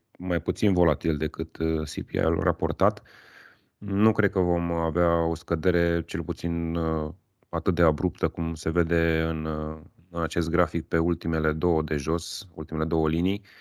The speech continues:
Um, este o țintă, așa cum are și B N R-ul la noi. De obicei, aceste ținte nu au fost, uh, atinse și, uh, ar fi bine pentru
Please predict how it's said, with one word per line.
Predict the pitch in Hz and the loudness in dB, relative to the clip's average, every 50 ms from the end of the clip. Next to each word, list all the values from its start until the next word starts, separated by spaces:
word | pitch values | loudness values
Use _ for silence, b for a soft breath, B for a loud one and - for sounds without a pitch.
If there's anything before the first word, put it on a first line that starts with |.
| B B B B B B B B B B B | B B B B B B B B B B B
Um, | - - 90 87 90 87 90 90 90 87 87 87 87 85 85 90 92 87 - _ _ _ _ _ _ _ _ _ _ _ _ _ _ | -20 -12 -4 -2 0 2 2 2 2 0 0 -2 -4 -6 -6 -10 -12 -14 -18 _ _ _ _ _ _ _ _ _ _ _ _ _ _
este | _ 110 107 104 - - | _ 4 4 4 6 6
o | 107 104 | 4 4
țintă, | 95 - - 113 107 98 | 4 4 0 0 4 4
așa | 101 - 110 101 | 4 2 2 0
cum | - 104 101 | 0 0 0
are | 98 101 104 | 2 2 2
și | 95 98 - | 0 0 -2
B | 101 92 | 0 0
N | 98 95 95 | 2 2 4
R-ul | 101 104 98 92 | 4 4 4 4
la | 90 90 | 2 2
noi. | 90 92 98 110 113 107 107 107 95 90 - _ _ _ _ _ _ _ | 2 2 0 2 2 2 2 0 -2 -6 -14 _ _ _ _ _ _ _
De | _ 95 90 95 | _ -2 0 0
obicei, | 87 90 90 - - 95 | 2 2 0 0 0 0
aceste | 92 85 98 92 - 98 92 | 0 2 0 -2 0 -2 -2
ținte | - - - 101 92 87 87 87 87 87 90 | -2 0 0 0 0 0 2 2 2 4 2
nu | 82 87 87 85 | 2 0 0 -2
au | 80 | -2
fost, | 78 - 78 69 - - _ _ - | -2 -4 -6 -6 -6 -12 _ _ -10
uh, | - 50 50 50 50 85 - - | -8 -6 -6 -8 -8 -10 -14 -10
atinse | - 64 71 76 - - 92 85 85 82 - 85 | -4 -2 -2 -2 0 0 0 0 0 -2 -4 -4
și, | 80 - - - - 87 85 85 85 85 85 B B B B B B B B B B B B B _ - - | -4 -4 -8 -4 -2 0 0 2 0 0 -2 B B B B B B B B B B B B B _ -14 -6
uh, | - 82 85 82 82 82 85 85 85 80 80 - - - | -2 0 0 2 2 2 0 0 -2 -2 -4 -6 -6 -2
ar | - 90 80 | 0 0 0
fi | - - 110 | 2 0 4
bine | 95 117 123 104 85 82 | 4 6 6 6 4 2
pentru | 80 - 87 85 82 - - 82 80 80 80 78 73 76 73 - | 2 0 -2 -2 -2 -2 0 0 2 2 2 0 0 -2 -4 -6